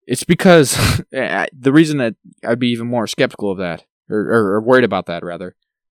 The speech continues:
one, the fact that they made kotor for no reason a PlayStation exclusive. Two, I think the last two or three games that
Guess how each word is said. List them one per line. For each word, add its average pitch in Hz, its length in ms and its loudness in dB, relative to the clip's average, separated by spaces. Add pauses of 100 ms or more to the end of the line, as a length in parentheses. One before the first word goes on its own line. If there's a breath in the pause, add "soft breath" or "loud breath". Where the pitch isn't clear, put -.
one, 131 360 6
the 123 60 -6
fact 110 220 0
that 107 140 -6
they 107 100 0
made 104 280 -6
kotor 101 600 -2
for 104 140 -6
no 98 120 -6
reason 95 300 -6
a 92 60 -10
PlayStation 95 320 -8
exclusive. 101 440 -10 (280)
Two, 120 480 4 (360)
I - 40 -4
think 180 160 2
the 151 80 2
last 139 280 2
two - 140 -4
or 139 80 2
three 127 180 -4
games 113 340 -8
that 104 180 -6